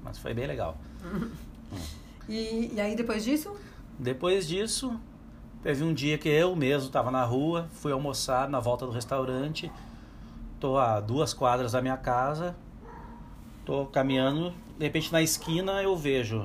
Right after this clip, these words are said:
Speaker 1: uma molecada sentada na guia e uma cachorrinha de pequeno porte,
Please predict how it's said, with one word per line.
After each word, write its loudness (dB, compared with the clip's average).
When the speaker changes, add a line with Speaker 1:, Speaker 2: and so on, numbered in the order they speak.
Speaker 1:
uma 2
molecada 0
sentada 0
na 0
guia -4
e -2
uma 0
cachorrinha 2
de -2
pequeno -2
porte, 2